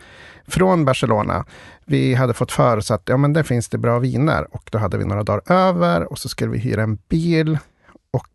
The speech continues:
det enda som fanns att få tag i var en liten Renault Clio. Men när vi skulle hämta ut bilen så fick, eh, så var den ju slut också. Men vi blev upgraded till någon slags B M W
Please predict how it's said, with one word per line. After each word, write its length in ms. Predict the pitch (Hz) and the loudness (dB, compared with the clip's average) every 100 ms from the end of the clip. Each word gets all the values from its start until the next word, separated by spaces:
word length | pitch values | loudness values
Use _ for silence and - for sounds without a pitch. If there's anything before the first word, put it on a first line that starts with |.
| - | -14
det 140 | - 139 | -4 0
enda 160 | 135 120 | 0 0
som 180 | 139 | -2
fanns 300 | - 120 - - | -4 -6 -6 -10
att 180 | 139 - | -10 -10
få 200 | - - | -10 -6
tag 260 | - 147 131 | 0 2 2
i 40 | |
var 100 | 117 | 0
en 60 | 113 | -2
liten 280 | 110 113 110 | -2 -2 -2
Renault 300 | 113 107 104 | -2 -2 -4
Clio. 540 | - 151 131 87 - - - - - - - - | 0 0 0 -4 -10 -16 -20 -20 -20 -20 -20 -4
Men 400 | 135 165 127 87 | 2 4 4 0
när 340 | 92 143 190 | 0 2 4
vi 80 | 180 | 2
skulle 200 | - 143 | 0 0
hämta 260 | 120 - 110 | 0 -2 -4
ut 140 | - | -4
bilen 640 | 143 151 135 78 - 113 - - - - - _ | -4 -2 -2 -6 -6 -6 -8 -10 -20 -20 -20 _
så 320 | - - 139 | -14 -4 -2
fick, 320 | 117 - 123 - _ - - _ - | -2 -2 -4 -4 _ -18 -16 _ -2
eh, 180 | 131 123 | 0 2
så 160 | - | 2
var 180 | 151 143 | 4 4
den 160 | 135 127 | 4 2
ju 100 | 143 | 0
slut 380 | - 392 - | 0 0 0
också. 320 | - - - 71 - _ _ _ _ _ | -4 -6 -10 -12 -14 _ _ _ _ _
Men 360 | - 135 120 113 | 0 2 2 2
vi 120 | 123 | 0
blev 200 | 113 117 | 0 -2
upgraded 640 | 107 147 - - 117 104 101 | 0 -2 0 0 0 0 -2
till 100 | 139 | -2
någon 100 | 117 | -2
slags 340 | - 123 - | 0 -4 -2
B 160 | 143 143 | 0 2
M 140 | 123 120 | 2 0
W 180 | 123 | 0